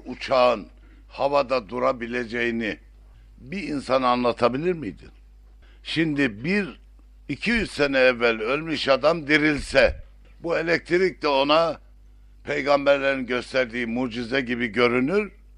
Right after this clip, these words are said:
havada tonlarca ağırlığındaki bir tayyarın uçması da mucize gibi görünür.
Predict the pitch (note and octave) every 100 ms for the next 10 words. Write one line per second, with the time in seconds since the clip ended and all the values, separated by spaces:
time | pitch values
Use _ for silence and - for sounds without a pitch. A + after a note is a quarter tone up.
0 | - - C3 D3 D#3 D#3 D3 - B2+ C#3+
1 | D#3 E3 F3 D3+ C#3+ C3+ C#3 C3+ C3+ B2+
2 | B2+ A#2 A#2+ G2 C3 F#3 - C3+ C3 C3
3 | B2+ A#2+ B2+ - C3+ B2+ C3+ D3+ G3 G3
4 | G3 E3 F3+ F3+ D#3 B2+ A2 F#2 F2+ D#2+
5 | B1 -